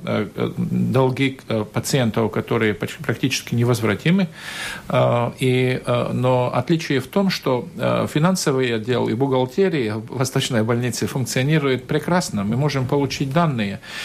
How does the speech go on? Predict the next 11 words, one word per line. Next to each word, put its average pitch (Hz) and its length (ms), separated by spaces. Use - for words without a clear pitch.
И, 120 340
э, 113 500
я 127 140
не 147 100
могу 156 280
при-, 139 300
упрекнуть 160 600
руководство, 139 760
э, 120 200
больницы 135 560
Восточной, 127 640